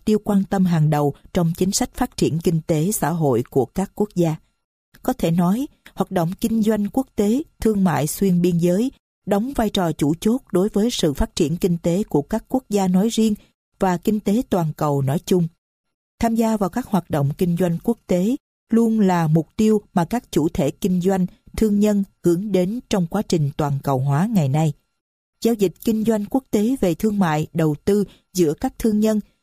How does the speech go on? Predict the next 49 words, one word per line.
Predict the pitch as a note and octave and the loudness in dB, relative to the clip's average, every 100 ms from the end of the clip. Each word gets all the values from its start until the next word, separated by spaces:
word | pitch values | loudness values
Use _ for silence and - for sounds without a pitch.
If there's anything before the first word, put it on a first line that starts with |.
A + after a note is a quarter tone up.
| - | -4
được | F#3+ E3 | -2 -2
thực | - F3 | -2 -4
hiện | - E3 D3+ | 0 0 0
thông | - F#3+ | -2 -2
qua | F#3 F#3+ F#3 | -2 -2 -2
việc | E3+ - - | 0 -2 -2
ký | A3 | -4
kết | A3 B3+ C#4 - | -2 -4 -4 -6
các | C#4+ | -6
hợp | - - | -4 -4
đồng | E3 D#3+ C#3+ | -2 -2 0
thương | F#3 E3 | -2 0
mại | D#3 B2+ | 0 0
quốc | - G#3 | -4 -4
tế. | - F#3 B3 _ _ _ _ _ | -2 -2 -2 _ _ _ _ _
Nói | E3 E3+ | -2 -2
cách | E3+ - | -2 -10
khác, | - G#3 B3+ _ _ _ - | -4 -4 -4 _ _ _ -4
hợp | G3+ | -4
đồng | G3 F#3+ F3+ | 0 -2 0
thương | A#3+ A3 | -2 0
mại | F#3 D3+ | 0 0
quốc | - B3 - | -2 -4 -2
tế | G3+ A3 D#4 _ _ | 0 0 -2 _ _
là | G#3 G3 F#3 - | -2 0 -2 -6
công | - A3 G#3+ | -4 -4 -2
cụ | E3+ D3 - | 0 0 0
pháp | A#3 - | -4 0
lý | F#3+ G#3 - | 0 0 -4
không | - F3+ F3 | -4 -4 0
thể | C3+ | -2
thiếu | - G3+ G3+ C#4+ - | 0 0 0 0 -2
trong | G3+ | -4
các | F3+ G#3+ - | -4 -6 -2
giao | F#3 | -2
dịch | E3 C#3+ - | 0 -4 -2
kinh | F3 D#3+ | -4 -2
doanh | E3 D#3+ D3 | 0 -2 -2
quốc | F#3+ - | -6 -4
tế. | E3+ F#3 - _ _ _ _ _ _ - | -2 -2 -6 _ _ _ _ _ _ -2
Tùy | F#3+ F#3+ | 0 2
vào | F3+ F3 | 0 -2
từng | E3+ F3+ D#3+ | -2 -2 2
lĩnh | D#3 F3 | 0 0
vực, | A3 F3 _ _ | -2 -2 _ _
đối | D#3 F3+ | -2 -2
tượng | A#3 E3+ C#3+ D3 | 0 -2 -2 -2
cụ | D3 D3 | -2 -2
thể, | - C3+ A#2 | -2 -2 -4